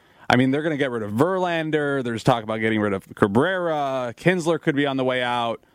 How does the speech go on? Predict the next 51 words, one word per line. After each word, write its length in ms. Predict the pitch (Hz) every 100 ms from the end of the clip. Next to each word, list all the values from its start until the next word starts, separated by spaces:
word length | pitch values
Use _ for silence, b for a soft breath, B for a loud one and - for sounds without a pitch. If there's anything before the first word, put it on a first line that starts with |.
| b -
All 160 | 151
the, 220 | 170 156 139
they're 140 | 143
trying 160 | 190 156
to 40 |
get 100 | 143 127
younger 480 | 117 131 147 143 135
and 140 | 123
leaner. 240 | 131 147
Well, 140 | 143 131
they're 100 | 127
trying 160 | 165
to 40 | 143
get 80 | 120
their 80 | 107
payroll 640 | - 156 151 127 107 85
younger 380 | 120 113 113 110
and 100 | 110
leaner 360 | 110 104 104 _ _ _ _ -
so 180 | 131 117
they 80 | 127
don't 120 | 123
have 200 | 120 -
to, 360 | 120 117 107 - 92
it, 300 | 101 110 107
it'll 140 | 120
be 180 | 120 117
easier 300 | 131 117 107
to 60 | 95
sell, 460 | - 113 50 - _ - B B
which 160 | 117
I 100 | 123
think 160 | 123 143
is 120 | 117
a 80 | 113 107 -
ass-backwards 640 | 127 120 - 117 - 113
way 160 | 113 101
of 80 | -
thinking 320 | 143 - 110
because 380 | 110 110 101 110
you 80 | 113
could 140 | 117
get 120 | 123
more 140 | 117 113
money 220 | 117 123
for 160 | 107 107
a 60 |
team 220 | 101 127 113
that 100 | 101
can 140 | 104
contend 680 | 101 92 135 123 110 95